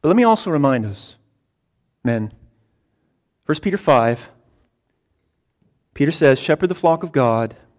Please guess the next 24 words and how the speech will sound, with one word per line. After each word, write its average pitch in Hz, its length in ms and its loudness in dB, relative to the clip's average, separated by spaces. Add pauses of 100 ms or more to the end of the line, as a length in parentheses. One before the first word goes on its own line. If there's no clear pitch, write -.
(1700)
and 127 160 -2
when 135 120 2
the 120 80 0
chief - 220 -8
shepherd 170 280 0
appears, 113 680 -6 (1800)
you 135 200 0
will 135 120 4
receive 120 340 -6
the 117 120 0
unfading 113 420 -4
crown 110 240 -10
of 104 80 -10
glory." - 500 -12 (1700)
So, 110 400 0 (560)
there 139 160 6
is 151 120 2
a 135 60 2
special 165 560 -2
reward 123 560 -2 (1040)
for 139 120 -6
those 127 180 0
who 123 80 -8
shepherd 180 560 -2